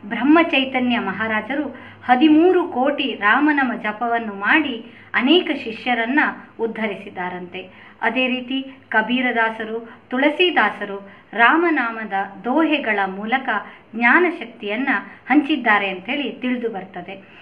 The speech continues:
ಹಾಗೆ ಇವತ್ತು ಒಂದು ತುಳಸಿದಾಸರ ದೋಹೆಯನ್ನ ನೋಡೋಣ.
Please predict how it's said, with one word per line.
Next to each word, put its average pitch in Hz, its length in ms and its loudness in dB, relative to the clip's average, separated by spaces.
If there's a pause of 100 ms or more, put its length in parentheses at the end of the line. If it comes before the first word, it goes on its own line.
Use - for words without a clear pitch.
(360)
ಹಾಗೆ 349 300 2
ಇವತ್ತು 302 380 -4
ಒಂದು 240 260 -4
ತುಳಸಿದಾಸರ 269 760 -2 (480)
ದೋಹೆಯನ್ನ 277 640 4
ನೋಡೋಣ. 196 440 -4